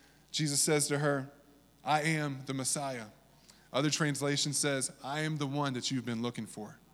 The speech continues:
And it all started with the conversation. So if you're taking notes, the, me-, the, the title of what I'm talking about today is called Ropes,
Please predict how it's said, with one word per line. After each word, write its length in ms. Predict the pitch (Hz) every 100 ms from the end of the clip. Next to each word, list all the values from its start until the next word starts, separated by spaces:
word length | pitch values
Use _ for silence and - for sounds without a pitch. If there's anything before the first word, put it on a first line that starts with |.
| - - - - - - _ _ -
And 120 | 131 151
it 80 |
all 160 | 147 170
started 360 | 156 156 151 135
with 120 | 131
the 80 | 127
conversation. 800 | 151 135 127 - 123 117 110
So 260 | 107 151 143 - -
if 80 | 143
you're 100 | 180
taking 300 | 220 214 214
notes, 300 | 190 190 190
the, 80 | 165
me-, 160 | 180
the, 280 | 180 160 156 147
the 100 | 147
title 380 | 175 175 175 151
of 260 | 147 131 - -
what 140 | 151 160
I'm 60 |
talking 260 | 147 175 160
about 160 | 147 151
today 260 | 160 147
is 160 | 143 131
called 400 | 165 143 139 123 - -
Ropes, 540 | 131 185 214 - -